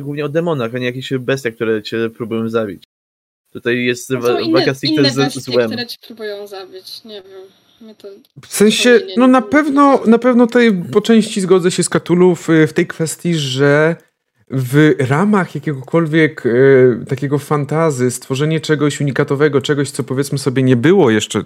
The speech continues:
Speaker 3: nigdy, jest na pewno trudne. No nie oszukujmy się. E,
Speaker 2: No tak.
Speaker 3: bo Warhammer jest tak bardzo popularny, nie tylko mówimy już teraz o Polsce, ale ogólnie na świecie Warhammer jest na tyle popularny,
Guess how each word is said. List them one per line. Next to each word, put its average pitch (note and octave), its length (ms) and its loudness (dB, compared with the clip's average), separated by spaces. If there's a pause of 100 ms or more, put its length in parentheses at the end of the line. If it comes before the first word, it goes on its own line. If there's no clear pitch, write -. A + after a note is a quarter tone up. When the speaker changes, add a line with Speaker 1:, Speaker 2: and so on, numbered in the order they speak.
(140)
Speaker 3:
nigdy, B2 500 4 (380)
jest G3+ 120 0
na A#3 60 4
pewno G3+ 220 4
trudne. G#2 480 0
No C3 120 0
nie D#3 120 4
oszukujmy A#2 460 2
się. F2+ 240 -2 (540)
E, A2+ 60 4 (720)
Speaker 2:
No A2 80 -6
tak. F#2 100 -12 (420)
Speaker 3:
bo D#3 320 2
Warhammer F3+ 560 2
jest E3+ 340 0
tak D3+ 140 -2
bardzo D#3 240 -2
popularny, D3+ 500 -2
nie E3+ 120 -2
tylko F#3+ 200 2
mówimy E3 280 2
już E3 100 2
teraz D#3 200 0
o E3 40 -4
Polsce, - 520 0
ale B2+ 120 0
ogólnie E3 360 0
na C#3 80 -2
świecie C#3 300 -4
Warhammer C#3 340 0
jest C3+ 100 -4
na C#3 60 0
tyle F#3+ 220 2
popularny, B2 640 -2